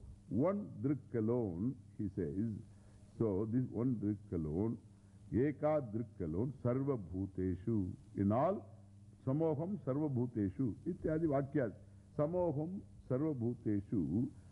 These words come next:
Aham Samaha, the same in all the beings. That same here, Nirgunatvam.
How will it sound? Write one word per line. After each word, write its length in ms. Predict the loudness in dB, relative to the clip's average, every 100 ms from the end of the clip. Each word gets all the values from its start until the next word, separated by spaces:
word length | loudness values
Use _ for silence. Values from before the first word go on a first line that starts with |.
| -2
Aham 300 | 0 2 0 -2 -2
Samaha, 640 | 2 2 2 -2 0 -2 -4 -16 -8 -2
the 120 | -2 2
same 440 | 2 2 2 0 -2 -14 -10 -2
in 140 | 2
all 160 | 2 2
the 320 | 4 2 2 -6 -14 -6
beings. 580 | -2 0 0 -2 -4 -8 -14 -18 -16 -6 -2
That 140 | -2 -4 -18 0
same 380 | 2 4 2 -2 -6 0
here, 380 | 0 2 0 -2 -6 -2 0
Nirgunatvam. 680 | 2 2 2 0 -4 -10